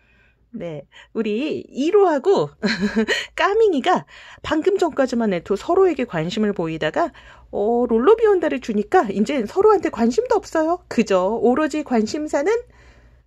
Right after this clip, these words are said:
맛있는 채소뿐. <laughs> 진짜 잘 먹죠? 어, 그리고 제가 늘 드리는 말씀이지만, 어, 채소 달팽이들한테만 주지 마시고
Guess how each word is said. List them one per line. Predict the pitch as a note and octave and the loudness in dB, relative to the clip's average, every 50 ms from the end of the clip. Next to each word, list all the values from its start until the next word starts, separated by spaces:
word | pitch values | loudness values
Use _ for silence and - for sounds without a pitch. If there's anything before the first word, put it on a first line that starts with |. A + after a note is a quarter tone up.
| _ - | _ -14
맛있는 | C4 E4 G#4 - B4 B4+ A#4+ F#4 C4 B3+ F#4+ - _ _ _ _ _ _ _ _ _ _ - | -12 -10 -8 -4 -2 0 0 0 0 -2 -4 -6 _ _ _ _ _ _ _ _ _ _ -18
채소뿐. | - - F3+ C#3 D3+ F#3 - F#4+ F#4+ F#4+ _ - B3+ G3 D#3 D3 - | -10 -4 -2 -2 -2 0 0 -2 -2 -2 _ -8 -8 -6 -8 -8 -12
<laughs> | - G#3+ _ - A3+ A3 - A3 - - - - C4+ - _ - - - - - - - _ | -14 -10 _ -6 -6 -4 -6 -8 -10 -12 -20 -20 -20 -20 _ -20 -18 -18 -18 -18 -20 -20 _
진짜 | - - F#3 - - D#4 E4 | -14 -12 -10 -6 -4 -2 0
잘 | C4+ F#3+ F#3 | 0 0 0
먹죠? | F#3 G#3 G3+ - - E4 D#4+ D#4+ _ - - - - - | -2 -4 -4 -2 -2 -2 -2 -2 _ -20 -20 -18 -12 -12
어, | B3 - | -6 -2
그리고 | - D#4 D4+ C#4 D#4 | -2 0 0 -2 -4
제가 | C#4 - C4 C4 D4 C#4+ | -2 -2 0 0 0 0
늘 | G#3 A#3 F4 G4+ G4+ G4+ | 2 6 6 6 6 6
드리는 | C#4+ C4+ D4+ D#4 D#4+ C#4+ | 2 -2 -2 -2 -4 -2
말씀이지만, | C4 G3+ F#3 - - F4 E4 E4 D4+ C4+ C4+ C#4+ E4+ G#4 E4+ A3+ G#3 - - - _ - | -2 -2 -4 -4 -6 -8 -6 -6 -6 -6 -4 0 0 0 0 0 -4 -8 -16 -20 _ -6
어, | - G#3 A3 | -6 -6 -4
채소 | A3 - A4+ A#4+ A#4 - G4 F4 F4+ G4 F#4 | -2 0 0 2 2 4 4 4 4 2 2
달팽이들한테만 | - - F3+ D#3 - - G#4+ A4+ A4 A4 G4+ F#4+ F4 - - D4 B3+ B3+ A#3+ A3 | 0 -2 -6 -4 -2 0 2 2 4 4 2 2 0 0 -2 -2 -2 0 0 -2
주지 | - F#3+ - A3+ | -4 -6 -6 -4
마시고 | A#3 G#3 D#3 D#3 - A#3 - G4+ G4+ G4+ | -4 -4 -4 -6 -4 0 2 2 2 2